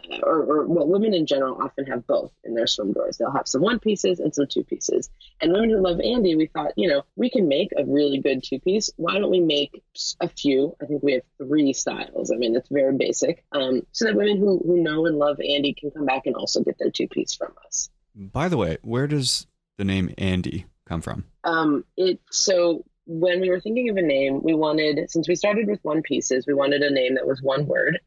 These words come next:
Speaker 1: um, because one word, one piece. Um, and then also because swimwear shopping is such a vulnerable experience for women, given everything I said about, you know, how, how naked you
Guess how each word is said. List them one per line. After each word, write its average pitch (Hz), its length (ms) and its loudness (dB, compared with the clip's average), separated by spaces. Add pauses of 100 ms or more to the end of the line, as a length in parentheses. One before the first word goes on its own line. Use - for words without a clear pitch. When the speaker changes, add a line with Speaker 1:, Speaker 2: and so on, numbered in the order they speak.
Speaker 1:
um, - 360 -8
because 131 540 -4
one 127 220 2
word, 160 320 2
one 131 200 -2
piece. - 420 -2 (380)
Um, 131 380 0 (100)
and 165 140 2
then 165 180 2
also 156 680 0
because 175 480 0
swimwear 160 300 -2
shopping 143 400 -2
is 135 80 -8
such - 160 -6
a 135 200 -4
vulnerable 131 640 2
experience 131 560 -2
for 123 160 -2
women, 180 360 2
given 131 200 0
everything 127 320 0
I 127 40 -4
said 127 240 -2
about, - 280 -2 (120)
you - 100 -6
know, - 120 -4
how, - 120 -4 (160)
how - 80 -2
naked 233 300 2
you 208 100 2